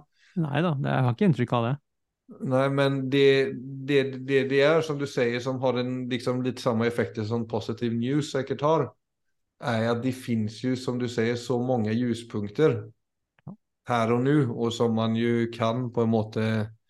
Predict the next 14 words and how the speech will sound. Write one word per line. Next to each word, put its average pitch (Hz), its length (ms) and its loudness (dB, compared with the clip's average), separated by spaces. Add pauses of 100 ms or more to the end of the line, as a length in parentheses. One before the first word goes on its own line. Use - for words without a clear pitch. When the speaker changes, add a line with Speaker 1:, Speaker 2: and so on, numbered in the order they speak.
(640)
Speaker 2:
ta 123 120 2
videre 107 480 2
i 110 80 2
livet 107 480 2
og, 110 160 2
og 107 1160 0 (100)
virkelig 110 480 0
kjenne 110 380 0
på 160 140 4 (120)
og - 380 -4
leve 117 260 4
Speaker 1:
Ja. 147 60 6
Speaker 2:
ut. - 320 0 (500)
Speaker 1:
Ja. 156 80 -6